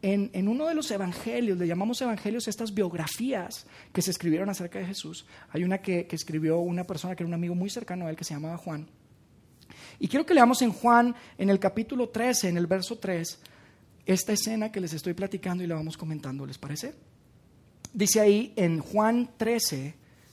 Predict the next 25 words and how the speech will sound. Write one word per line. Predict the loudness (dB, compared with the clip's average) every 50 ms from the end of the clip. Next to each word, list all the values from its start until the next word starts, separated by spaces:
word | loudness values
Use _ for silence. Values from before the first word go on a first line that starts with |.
| -20 -4
verso | 0 2 2 2 0 -2 -8 -6
tres, | -4 -4 -2 -2 -2
dice, | -4 -6 -6 -8 -10
"Jesús | -4 -2 0 0 2 2 2 2 2 0 2 4
sabía | 6 6 8 8 8 6 6 4 2 -4 -10 -16 -20 -20 -20 -20 -20 -20 -20 -20 -20 -20 -20 -6 _
que | 6 8 8
el | 8 8 6
Padre | 6 6 6 6 6 6 6 4 2 2 4
le | 6 8
había | 8 8 8 8 10 10
dado | 10 10 8 8
autoridad | 6 4 2 0 -2 0 0 0 0 2 2 0 0 -2 -4 -8
sobre | -8 -6 -4 -4 -2 -2 -4 -4
todas | 0 2 4 4 4 4 2 0 -2 -6 -8 -8 -6
las | -4 -4 -4 -6 -8
cosas | -8 -6 -6 -6 -6 -8 -10 -12 -14 -16 -16 -16 -18 -20 -20 -20 -20 -20 -20 -20 -20 -20 -12 -4 0
y | 0 4
que | 8 10 10
había | 12 12 12 12 12
venido | 12 12 10 10 8 8 8
de | 8 6
Dios | 6 4 2 2 0 -4 -6 -8 -12 -16 -10 _
y | -6 -4
que | 0 0 0 2
regresaría | 2 2 2 2 0 0 0 -2 -2 -2 -2 -2 -2 -4 -4 -8 -12